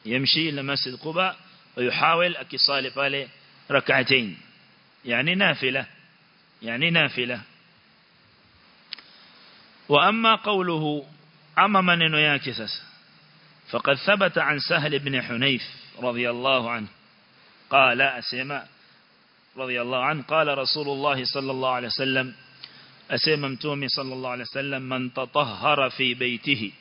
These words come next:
yoyote atakaye kujitahirisha, akachukua udhu, akatawadha vizuri nyumbani kwake, "thumma ata masjida Quba," kisha akatoka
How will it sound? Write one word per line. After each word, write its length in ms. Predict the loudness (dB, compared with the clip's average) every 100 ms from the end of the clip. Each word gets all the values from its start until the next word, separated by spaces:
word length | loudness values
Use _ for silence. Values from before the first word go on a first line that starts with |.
| _ _ _ _ _ _ _ _ _ _
yoyote 640 | 0 2 4 4 2 -2 -2
atakaye 560 | -4 -6 0 2 2
kujitahirisha, 920 | 0 -6 -6 -4 -4 0 2 2 0 -6 -20 -20 _ _ _ _
akachukua 720 | -10 -2 0 0 0 2 4 2
udhu, 360 | 0 0 -2 -10 -20 _ _ _ -14
akatawadha 640 | -4 0 6 8 6 4
vizuri 480 | -2 -4 -4 -6 -6
nyumbani 340 | -8 -6 -6 -4
kwake, 340 | -4 -4 -8 -20 _ _ -20 -20 -20 -6 4
"thumma 400 | 6 6 6 4
ata 420 | 0 2 2 2
masjida 560 | 0 -4 -6 -6 -6 -6
Quba," 460 | -2 2 2 0 -14 -20 _ _ _ _ _ _ -2
kisha 320 | 2 2 2
akatoka 760 | 0 -4 0 0 2 0 0